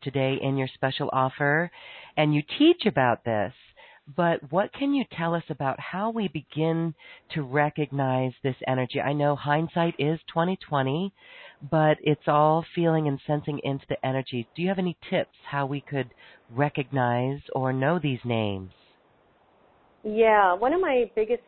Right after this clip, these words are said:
Speaker 2: things is don't wait. A lot of times when people are, they're waiting for their guides to show up in front of them, and it's, some people are waiting for the lightning to crash and things like that. What I would suggest you do when you first start out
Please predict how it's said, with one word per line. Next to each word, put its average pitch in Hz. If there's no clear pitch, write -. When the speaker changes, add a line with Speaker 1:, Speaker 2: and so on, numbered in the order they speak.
Speaker 2:
things 196
is 175
don't 269
wait. 196
A 185
lot 214
of 277
times 208
when 175
people 185
are, 175
they're 190
waiting 185
for 175
their 165
guides 160
to 160
show 170
up 160
in 160
front 147
of 170
them, 208
and 185
it's, 190
some 226
people 208
are 180
waiting 170
for -
the 156
lightning 170
to 170
crash 156
and 165
things 175
like 165
that. 170
What 202
I 294
would 175
suggest 185
you 185
do 175
when 170
you 165
first 151
start 165
out 156